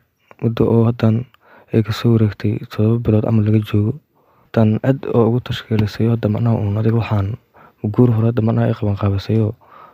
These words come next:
saas saa jirtee waa noocaas tiriyo ma jirin. Waxaan markii hore anaa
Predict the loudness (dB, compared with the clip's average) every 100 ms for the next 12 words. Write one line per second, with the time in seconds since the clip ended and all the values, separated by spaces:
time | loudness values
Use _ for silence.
0 | _ -2 0 2 2 0 0 -2 0 0
1 | -2 _ -20 _ 0 2 4 2 0 -4
2 | -2 0 2 0 2 2 0 -8 -20 -20
3 | _ _ -2 2 4 2 2 4 4 4
4 | 2 2 0